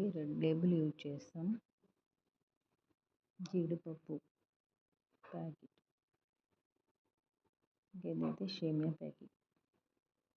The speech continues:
ఇంకా నూడిల్స్ ప్యాకెట్ తీసుకున్నాం, ఇచ్చాహార్ నూడిల్స్.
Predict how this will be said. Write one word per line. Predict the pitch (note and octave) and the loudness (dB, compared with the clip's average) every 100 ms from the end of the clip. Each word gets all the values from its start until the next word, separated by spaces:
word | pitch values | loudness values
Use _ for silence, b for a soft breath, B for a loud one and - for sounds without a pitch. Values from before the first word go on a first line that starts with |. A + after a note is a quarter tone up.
| _ _ _ _ _ - | _ _ _ _ _ -10
ఇంకా | F3+ G3 | -4 2
నూడిల్స్ | G#3 E3+ E3 E3 E3 | 6 6 6 6 2
ప్యాకెట్ | - D3+ C#3 - | -4 -10 -12 -12
తీసుకున్నాం, | C#3+ - - D#3+ D#3 D#3 _ _ _ _ _ _ _ _ _ _ _ _ _ _ _ _ _ _ _ _ _ _ _ _ _ _ _ _ _ _ _ _ _ _ _ _ | -16 -16 -14 -8 -8 -8 _ _ _ _ _ _ _ _ _ _ _ _ _ _ _ _ _ _ _ _ _ _ _ _ _ _ _ _ _ _ _ _ _ _ _ _
ఇచ్చాహార్ | F3 D3+ - E3 D#3+ E3 D#3 - | -10 -10 -8 -6 -2 -4 -4 -10
నూడిల్స్. | C#3+ C#3 C#3 C#3 - | -8 -6 -6 -8 -14